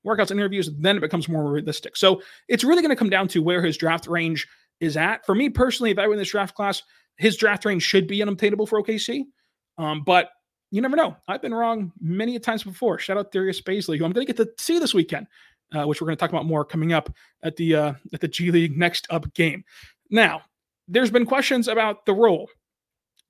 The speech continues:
for Bismack Biyombo and Gordon Hayward. So I wanna give a shout out to Retro Dash, who asked, uh, that question, and also a shout out to L R B Witcher and also Kev Fluffle, who all asked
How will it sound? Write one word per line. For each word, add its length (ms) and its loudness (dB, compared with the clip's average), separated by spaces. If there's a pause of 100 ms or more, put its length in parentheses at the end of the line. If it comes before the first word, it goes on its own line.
(100)
for 220 2
Bismack 380 2
Biyombo 440 0 (100)
and 240 0
Gordon 240 0
Hayward. 180 0
So 60 -6
I 20 -4
wanna 80 -2
give 80 -2
a 20 -6
shout 200 -2
out 80 -8
to 100 -4
Retro 420 0
Dash, 560 -2 (380)
who 220 -2
asked, 500 -6
uh, 320 -4 (100)
that 260 -6
question, 440 -4
and 180 -2
also 640 -2 (400)
a 80 -2
shout 260 0
out 160 -2
to 320 0 (320)
L 300 2
R 220 0
B 500 -4 (520)
Witcher 500 -2 (840)
and 140 4
also 640 2 (220)
Kev 480 -2
Fluffle, 440 -6 (100)
who 280 -2
all 260 4
asked 440 -6